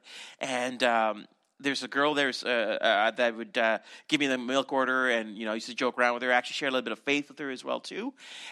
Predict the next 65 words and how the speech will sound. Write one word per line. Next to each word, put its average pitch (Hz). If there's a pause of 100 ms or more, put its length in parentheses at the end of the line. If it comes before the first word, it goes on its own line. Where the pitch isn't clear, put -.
And 160
then 147
one 214
day, 151
uh, -
I, 117
I 110
show 110
up, 123
and 131
it's -
a -
different 131
person. 254
I'm -
like, 262
"Oh, 415
you 135
know, 131
is, -
is 131
so-and-so 131
away?" 170
And, 123 (340)
of 131
course, 160
you 160
know 190 (180)
you've 147
asked 143
the 143
wrong 127
question 123
by 110
the 110
look 117
on 117
the 110
person's -
face. - (420)
It's 151
kinda 196
like 185
when 160
you 156
ask 156
somebody 143
how, 135
you 123
know, 117
how 127
their 120
dating 135
life 120
is 110
going 120
or 113
how's 120
their, 117 (240)
how's 139
their 131
boyfriend, 131
girlfriend, 123
they're 113
like, 113